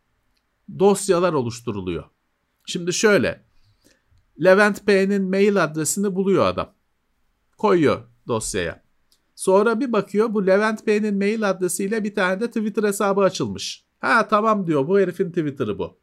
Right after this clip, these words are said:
Ekle, dosyaya ekle. Bu herifin, e, Amazon hesabı. Ekle, ha, Amazon'dan aldıkları."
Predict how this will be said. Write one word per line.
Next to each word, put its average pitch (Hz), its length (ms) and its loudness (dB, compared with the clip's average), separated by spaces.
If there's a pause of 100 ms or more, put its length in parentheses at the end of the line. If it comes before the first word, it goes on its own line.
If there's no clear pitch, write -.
(100)
Ekle, 185 580 -2
dosyaya 139 500 -4
ekle. 147 480 -4 (540)
Bu 208 180 4
herifin, 208 580 0 (680)
e, 98 220 -14
Amazon 190 460 2
hesabı. 101 540 -2 (640)
Ekle, 196 400 0
ha, 165 340 0
Amazon'dan 175 500 -4
aldıkları." 165 680 -2